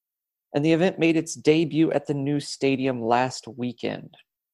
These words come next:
The network television window from one thirty to three Pacific time Saturday was so action-packed alone, it felt on par with the Tokyo Olympics.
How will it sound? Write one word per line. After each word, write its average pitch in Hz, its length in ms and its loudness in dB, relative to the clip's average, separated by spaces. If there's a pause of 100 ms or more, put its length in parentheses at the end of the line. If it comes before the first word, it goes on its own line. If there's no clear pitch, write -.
(340)
The 143 80 0
network 170 380 2
television 165 580 2
window 151 320 4
from 131 320 -4
one 160 260 0
thirty 156 320 -2
to 135 140 -4
three 151 600 -4
Pacific 156 680 -4
time 135 260 -2
Saturday 143 480 0
was 131 180 -4
so 185 360 0
action-packed 147 720 -4
alone, 139 500 2
it - 200 -4
felt 165 400 0
on 123 180 -2
par 147 480 -2
with 131 240 -4
the 123 60 -6
Tokyo 151 800 -4
Olympics. 120 920 -2